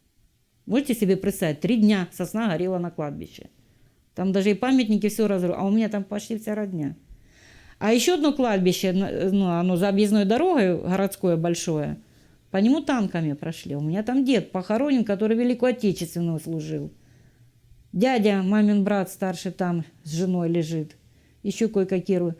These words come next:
хочется поехать и поправить хотя бы. А так ехать некуда. В городе всё разбито. Там, даже если приедешь, там нет ни света, ни воды, ни газа. Как жить? Где жить? Не в землянке же.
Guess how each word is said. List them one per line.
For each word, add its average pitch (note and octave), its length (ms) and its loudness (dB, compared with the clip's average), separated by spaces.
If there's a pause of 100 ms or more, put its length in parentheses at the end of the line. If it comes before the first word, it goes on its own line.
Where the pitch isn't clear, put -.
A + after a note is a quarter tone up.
(260)
хочется C4 440 2
поехать B3+ 520 2
и G3 40 0
поправить G3+ 560 -4
хотя C#3+ 320 -10
бы. - 180 -12 (1700)
А D#3 160 -8
так G3 240 -4
ехать A3+ 320 -4
некуда. F3 480 -4 (260)
В F#3 60 -2
городе C4+ 360 4
всё A#3+ 280 2
разбито. D#3 640 -2 (840)
Там, A#3 320 0
даже A#3+ 260 2
если A#3 200 0
приедешь, A3+ 440 2
там G#3 220 2
нет F#3 180 0
ни C4+ 100 4
света, G3 380 2
ни A3 140 4
воды, B3 320 2
ни G#3+ 180 4
газа. E3 460 0 (360)
Как G#3+ 280 0
жить? D#3+ 320 -2
Где F#3 420 2
жить? D3 320 -2
Не F3 100 0
в F#3 60 0
землянке A3+ 600 0
же. D#3+ 200 -12